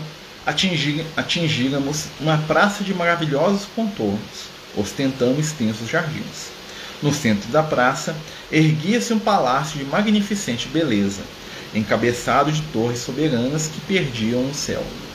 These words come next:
"Os fundadores da colônia começaram seus esforços daqui, onde se localiza a governadoria", disse o visitador. "Temos nessa praça o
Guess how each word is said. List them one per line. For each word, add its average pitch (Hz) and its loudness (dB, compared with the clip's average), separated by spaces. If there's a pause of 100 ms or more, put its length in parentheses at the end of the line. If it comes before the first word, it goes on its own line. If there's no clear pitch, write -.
(460)
"Os - -8
fundadores 135 4
da 160 2
colônia 151 2
começaram 156 0
seus 151 -2
esforços 123 -2
daqui, 175 0 (680)
onde 160 4
se - 0
localiza 127 2
a 139 2
governadoria", 147 2 (140)
disse 123 -4
o 127 -6
visitador. 131 -2 (840)
"Temos 143 4
nessa 135 2
praça 143 2
o 160 -2